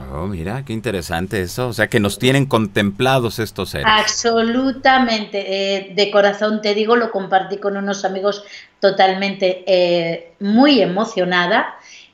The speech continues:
Speaker 2: y tenemos una meditación, sanación para todo el planeta, para todas las personas y todas las conciencias, para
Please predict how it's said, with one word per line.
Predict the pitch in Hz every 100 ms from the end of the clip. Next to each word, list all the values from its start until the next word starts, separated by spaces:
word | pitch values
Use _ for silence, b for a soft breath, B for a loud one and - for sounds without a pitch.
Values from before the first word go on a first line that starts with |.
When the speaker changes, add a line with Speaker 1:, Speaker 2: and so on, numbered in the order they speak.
| _
Speaker 2:
y | 240 269 - - -
tenemos | 208 202 202 196 -
una | 254
meditación, | 254 202 196 196 185 - 240 226 220 220 -
sanación | - - - 302 330 254 - 202 185 175
para | 170 160 156
todo | 208 208
el | 190 180
planeta, | 170 165 170 170 254 - B B B B _ -
para | 175 175 175
todas | 233 247 247
las | 196 -
personas | - 180 - 185 180 175 185
y |
todas | 170 - 214 233 226
las | 220 202
conciencias, | 190 175 165 175 170 - 170 -
para | 170 165 165